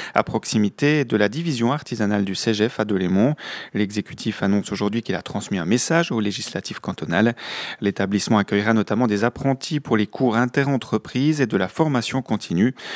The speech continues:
Le projet est porté par une coopérative qui réunit des membres de l'association patronale de la construction métallique du Jura et du Jura bernois, Metaltech Jura. Il est devisé à plus de trois millions de francs.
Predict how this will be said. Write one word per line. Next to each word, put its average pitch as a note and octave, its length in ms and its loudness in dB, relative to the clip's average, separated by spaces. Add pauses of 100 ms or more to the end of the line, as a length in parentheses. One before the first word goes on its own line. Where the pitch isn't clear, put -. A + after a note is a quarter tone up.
(200)
Le G2+ 100 4
projet - 380 0
est G#2 60 4
porté G#2+ 340 -2
par G2 180 0
une F#2 160 0
coopérative B2+ 680 2
qui A#2 140 -4
réunit G#2+ 280 4
des A2 140 0
membres C3 340 0
de A#2 100 2
l'association A2+ 600 -2
patronale A2 480 2
de A2 80 4
la F#2 120 0
construction - 540 -4
métallique G#2+ 640 0
du B2+ 160 2
Jura C3 420 0
et C#3+ 140 2
du C3+ 160 0
Jura A#2 220 0
bernois, G2 400 4 (320)
Metaltech A#2 520 0
Jura. F#2+ 360 2 (360)
Il G2+ 140 0
est G2+ 60 4
devisé G2+ 520 2
à G#2 100 -4
plus - 260 -4
de G#2+ 100 2
trois - 300 2
millions C#3 240 2
de G2 60 -4
francs. - 240 -12